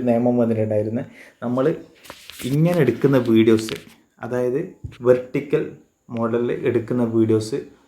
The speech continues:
മൂന്ന് മിനിറ്റിൽ കൂടുതലുണ്ടെങ്കിൽ അതിൻ്റെ വാച്ച് അവർ നമ്മൾക്ക് ലഭിക്കുകയുള്ളൂ. മൂന്ന് മിനിറ്റിൽ കുറഞ്ഞു കഴിഞ്ഞാൽ നമ്മൾക്ക് ഒരിക്കലും അതിൻ്റെ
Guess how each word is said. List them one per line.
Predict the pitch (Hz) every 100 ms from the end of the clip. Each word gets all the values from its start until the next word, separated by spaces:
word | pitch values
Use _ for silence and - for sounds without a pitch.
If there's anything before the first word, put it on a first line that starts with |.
| _ _ _ _ _ _ -
മൂന്ന് | 120 139 160 156 131
മിനിറ്റിൽ | 123 120 139 139 -
കൂടുതലുണ്ടെങ്കിൽ | 123 127 139 135 123 117 117 123 170 185 - _ -
അതിൻ്റെ | 123 127 123 156 - - - 120
വാച്ച് | 120 127 -
അവർ | 123 123
നമ്മൾക്ക് | 120 113 113 120
ലഭിക്കുകയുള്ളൂ. | 110 107 113 101 98 - - 113
മൂന്ന് | 117 143 160 135
മിനിറ്റിൽ | 120 117 135 131
കുറഞ്ഞു | 123 123 127 139
കഴിഞ്ഞാൽ | 123 110 110 160 196 -
നമ്മൾക്ക് | 117 117 120 123
ഒരിക്കലും | 113 143 165
അതിൻ്റെ | 113 113